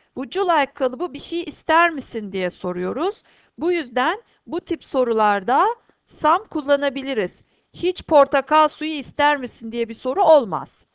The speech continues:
Bu yüzden biraz portakal suyu ister misin? Would you like some orange juice? Karşımızdakine bir teklifte bulunuyoruz. Demek ki ne yapıyoruz? İngilizce'de ezber yapmıyoruz arkadaşlar.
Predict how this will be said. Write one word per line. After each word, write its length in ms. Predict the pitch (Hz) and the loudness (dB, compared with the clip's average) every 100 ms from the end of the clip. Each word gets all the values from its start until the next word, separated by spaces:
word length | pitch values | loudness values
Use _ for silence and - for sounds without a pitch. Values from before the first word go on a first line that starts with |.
| _ _ - | _ _ -6
Bu 120 | 320 | -4
yüzden 480 | 311 214 233 320 - _ _ | -4 -2 0 0 -2 _ _
biraz 500 | 208 214 359 302 359 | -10 -2 4 4 2
portakal 640 | - 277 269 277 269 285 285 | -2 -2 0 -2 0 0 -2
suyu 260 | - 294 | -4 -10
ister 540 | 330 262 - 277 294 285 | -10 -12 -4 2 2 2
misin? 460 | 226 - 175 131 _ _ | -4 -10 -10 -10 _ _
Would 280 | 220 226 196 | -12 -12 -8
you 120 | 320 | 0
like 260 | 302 247 - | 2 2 0
some 340 | - 226 208 - | -2 0 0 -2
orange 340 | 214 190 175 | -4 -4 -10
juice? 220 | 160 160 | -12 -14
Karşımızdakine 880 | - 220 226 240 240 220 240 254 311 | -4 -2 -2 -6 -10 -8 -8 -8 -10
bir 100 | 262 | -10
teklifte 640 | 277 - 254 - - - 254 | -10 -8 -8 -10 -10 -4 -2
bulunuyoruz. 640 | 202 175 151 160 - _ _ _ _ - | -4 -10 -12 -14 -16 _ _ _ _ -2
Demek 320 | 277 349 349 | -2 -2 -6
ki 120 | 285 | -8
ne 60 | 277 | 0
yapıyoruz? 640 | 330 330 262 240 339 403 _ _ 269 | 0 0 0 0 0 -6 _ _ -12
İngilizce'de 640 | 285 330 359 359 285 339 | -6 -4 -4 -4 -2 0
ezber 500 | 269 277 247 320 311 | 2 0 2 2 4
yapmıyoruz 580 | 330 349 - 220 196 185 | 4 2 0 -4 -4 -2
arkadaşlar. 680 | 180 185 160 170 - - | -2 -2 -8 -8 -10 -14